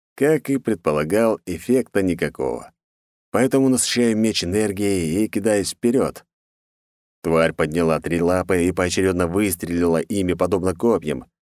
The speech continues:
От первой я ушел влево, а вторая оказалась настолько быстрой,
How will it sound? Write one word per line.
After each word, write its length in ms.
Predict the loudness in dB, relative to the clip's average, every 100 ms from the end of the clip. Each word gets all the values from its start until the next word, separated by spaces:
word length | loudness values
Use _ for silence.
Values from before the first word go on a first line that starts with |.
| -8
От 160 | -6 0
первой 300 | 2 4 2
я 80 |
ушел 240 | 2 0 2
влево, 360 | 4 4 2
а 40 | -2
вторая 300 | -4 -2 -2
оказалась 440 | -2 0 0 -2
настолько 360 | -4 -4 -4 -2
быстрой, 420 | -2 0 -2